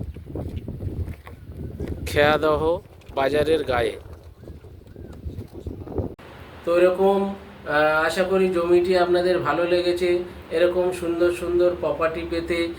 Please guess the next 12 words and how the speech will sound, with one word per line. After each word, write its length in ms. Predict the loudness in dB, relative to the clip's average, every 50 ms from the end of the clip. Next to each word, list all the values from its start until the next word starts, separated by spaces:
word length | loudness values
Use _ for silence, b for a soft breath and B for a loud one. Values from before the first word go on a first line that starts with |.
| B B B B
আমাদের 360 | -4 0 0 2 2 2 0 0 -2
সঙ্গে 280 | -2 -2 0 0 0 0
সহযোগিতা 640 | 0 0 0 0 0 0 0 -2 -2 -4 -4 -2 -4 -4
করে 280 | -2 -2 -2 0 0 0 -2 -2
থেকে, 280 | -4 -4 0 2 4 4 4 2 -2 B B B B B
এবং 200 | -4 0 2 2 2 2 2 2
আমাদের 300 | 2 0 0 0 0 -2 -2 -4
সঙ্গে 240 | -4 -4 -2 -2 -4 -2 -4
যদি 180 | -4 -4 -2 -2 -2
আমরা, 320 | -2 -2 -2 0 2 4 4 4 2 0 B B B B
আপনারা 420 | -8 -6 -2 2 2 4 4 4 4 4 2 0 B B B B -6 -2
জমি 360 | 0 2 2 2 2 0